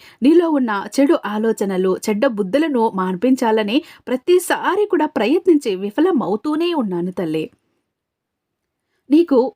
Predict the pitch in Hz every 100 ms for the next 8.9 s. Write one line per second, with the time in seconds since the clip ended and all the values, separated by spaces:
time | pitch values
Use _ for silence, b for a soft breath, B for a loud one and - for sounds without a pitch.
0 | 208 285 392 453 - - 214 349 392 -
1 | 208 208 190 170 b b b 202 262 247
2 | 214 233 339 330 214 - 196 190 180 185
3 | 180 180 B - 269 294 240 - 349 302
4 | 208 185 185 - 208 185 196 - 202 180
5 | 185 185 185 185 - _ _ _ _ _
6 | _ _ _ _ - 285 381 294 311 381
7 | 277 269 220 220 - 233 233 220 226 190
8 | 202 190 220 208 220 202 180 170 165